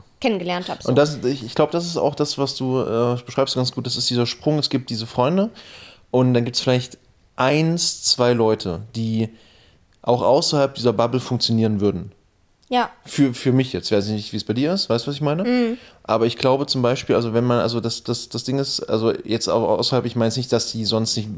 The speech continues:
Speaker 2: wichtig wären, aber sonst gäbe es halt kein Verbindungsstück.
Speaker 1: Mhm.
Speaker 2: Das meine ich jetzt, weißt du? Und ich hab zum Beispiel, ich hoffe sehr, dass,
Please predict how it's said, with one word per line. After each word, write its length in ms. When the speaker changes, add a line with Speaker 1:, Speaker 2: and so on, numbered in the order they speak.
Speaker 2:
wichtig 380
wären, 180
aber 360
sonst 180
gäbe 160
es 80
halt 180
kein 360
Verbindungsstück. 760
Speaker 1:
Mhm. 360
Speaker 2:
Das 140
meine 220
ich 100
jetzt, 220
weißt 200
du? 120
Und 160
ich 140
hab 140
zum 100
Beispiel, 220
ich 80
hoffe 240
sehr, 380
dass, 400